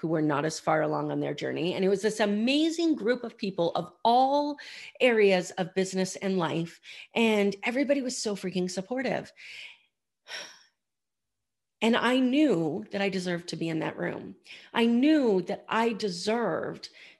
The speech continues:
to improve myself. I knew that I deserved to have everything that I wanted. I was constantly being told by people how valuable the work that I do is.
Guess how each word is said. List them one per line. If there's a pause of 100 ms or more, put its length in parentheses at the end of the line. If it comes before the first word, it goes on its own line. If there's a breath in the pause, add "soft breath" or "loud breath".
to
improve
myself.
I
knew
that
I
deserved
to
have
everything
that
I
wanted. (1160 soft breath)
I
was
constantly
being
told
by
people
how
valuable
the
work
that
I
do
is.